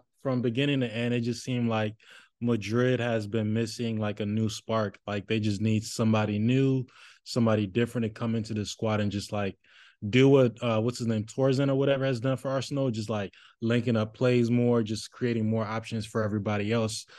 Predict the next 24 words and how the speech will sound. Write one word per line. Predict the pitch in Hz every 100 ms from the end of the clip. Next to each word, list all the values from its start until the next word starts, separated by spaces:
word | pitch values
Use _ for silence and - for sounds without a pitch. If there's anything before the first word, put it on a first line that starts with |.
| - - -
'Cause | 127 113 104
a | 104
lot | 110 123 135
of |
time | 127 127 120
it | 113
just | 110 113 - -
came | 131 120
down | 113 113
to | 110
Vinicius | 104 107 113 113 117 110 104 - - - - -
trying | 135 113
to | 107
dribble | 95 120 110 117
and | 110
then, | 107 107 104
you |
know, | 110 104 101 - - _
lay | 110 113
it | 110
off | 107
the | 110
bends. | 98 113 120 117 101
But | 98 113 104